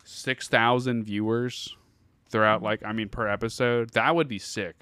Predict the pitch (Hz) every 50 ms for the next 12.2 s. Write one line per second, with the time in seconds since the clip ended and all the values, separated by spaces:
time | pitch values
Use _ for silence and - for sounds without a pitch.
0 | - - 113 135 135 143 175 190 190 180 175 151 127 - - 131 123 127 131 -
1 | 151 135 135 135 131 131 135 127 127 123 - - 127 117 120 120 117 120 113 110
2 | - 117 110 110 - - 120 110 107 104 104 - - 107 104 104 104 - 117 104
3 | 101 101 - - 107 104 95 95 95 95 101 104 101 98 101 98 92 - 101 95
4 | - 104 101 101 92 95 87 - - 98 95 90 - - 101 92 - 113 107 -
5 | - 98 87 _ - 87 90 90 90 98 104 110 - _ _ - - - _ _
6 | - - - 113 117 117 120 117 117 113 123 120 123 - - 131 113 107 - -
7 | 113 110 107 120 113 110 - 127 117 104 - 110 104 - 101 98 - 92 - -
8 | 117 117 110 110 107 107 107 110 107 101 98 98 104 101 - 120 113 104 98 95
9 | 98 95 - 101 98 - 107 107 110 104 98 92 95 95 - - - - 107 104
10 | 101 98 - - 95 98 101 92 85 - - - 123 117 117 117 117 120 - -
11 | 98 95 92 - - 98 92 - 98 95 92 95 98 101 101 95 92 90 90 -
12 | 90 90 - _